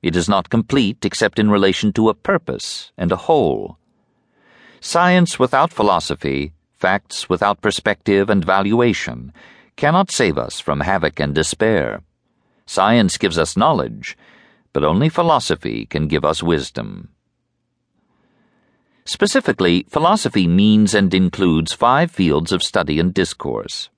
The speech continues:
logic, aesthetics, ethics, politics, and metaphysics.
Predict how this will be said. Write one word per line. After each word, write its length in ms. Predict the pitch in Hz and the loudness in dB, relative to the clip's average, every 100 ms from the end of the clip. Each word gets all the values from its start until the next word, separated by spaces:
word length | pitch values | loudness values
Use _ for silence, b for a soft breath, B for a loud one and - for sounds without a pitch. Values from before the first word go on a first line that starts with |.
| _ _ | _ _
logic, 560 | - 76 76 95 - - _ | -2 0 2 -2 -4 -10 _
aesthetics, 680 | 82 - 92 85 87 - - b b b b - | -8 -4 -2 0 -2 -4 -14 b b b b -2
ethics, 520 | 107 - 156 - - | 0 0 -2 -6 -10
politics, 760 | - 120 95 - 92 - - - | -2 0 0 0 -4 -4 -12 -6
and 220 | 127 117 | -4 -2
metaphysics. 840 | 104 98 101 101 76 60 - - | 0 0 0 0 -2 -4 -10 -16